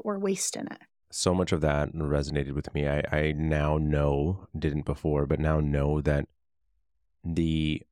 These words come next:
Speaker 2: more scalable model is actually the more simple model. The, the brilliance is, and the real hard work is in simplification. Like, you can add loads more and more and more and more and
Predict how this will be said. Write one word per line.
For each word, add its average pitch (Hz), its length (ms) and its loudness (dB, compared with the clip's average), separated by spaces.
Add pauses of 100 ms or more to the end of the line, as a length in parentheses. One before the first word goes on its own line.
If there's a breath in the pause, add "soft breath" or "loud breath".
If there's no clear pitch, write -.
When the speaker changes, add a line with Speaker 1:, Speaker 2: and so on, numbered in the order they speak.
(220)
Speaker 2:
more 92 260 0
scalable 101 640 0
model 73 500 0
is 78 120 0
actually 76 680 0 (240)
the 80 120 2
more 76 260 2
simple 113 840 0
model. 143 320 2
The, 80 300 4 (400)
the 82 140 2
brilliance 82 800 2
is, 71 580 -2
and 80 160 0
the 76 60 2
real 107 600 0 (200)
hard 107 420 0
work 78 540 0 (420)
is 85 380 2
in 90 240 4
simplification. - 920 -2 (320)
Like, 85 160 2
you 117 80 4
can 123 180 2
add 80 340 -2
loads 80 400 2
more 78 360 2
and 73 100 -2
more 78 260 2
and 73 120 -2
more 80 180 0
and 71 120 -4
more 80 340 2
and 76 420 0